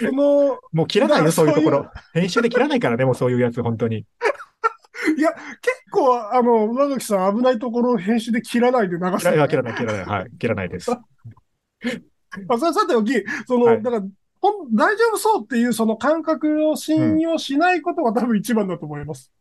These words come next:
Speaker 2: そうだな。何を見たらいいかな。あの、見られるんだったら、その会社の社長が乗ってる車とか。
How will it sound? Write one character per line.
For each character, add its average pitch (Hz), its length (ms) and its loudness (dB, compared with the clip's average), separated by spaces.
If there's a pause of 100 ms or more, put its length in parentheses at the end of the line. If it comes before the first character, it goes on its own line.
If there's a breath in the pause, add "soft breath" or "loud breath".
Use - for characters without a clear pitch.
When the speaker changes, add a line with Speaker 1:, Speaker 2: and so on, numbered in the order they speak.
(160)
Speaker 2:
そ - 260 -8
う - 20 -10
だ 131 100 -10
な。 151 480 2
何 190 340 2
を 208 80 4
見 165 120 2
た 151 120 0
ら 135 100 4
い 127 80 0
い 120 40 -6
か 120 140 -2
な。 131 580 0 (260 loud breath)
あ 139 120 2
の、 143 200 0 (160)
見 160 180 2
ら 247 120 4
れ 269 100 4
る 240 120 2
ん 180 60 0
だ 170 80 2
っ 165 40 0
た 170 220 -2
ら、 160 280 2
そ - 160 -10
の 143 140 -2
会 139 280 2
社 143 220 -2
の 170 240 2
社 135 200 -4
長 151 200 0
が 143 100 2
乗 131 100 -2
っ 117 40 -12
て 131 140 -4
る 117 100 0
車 113 300 0
と - 100 -8
か。 87 160 -8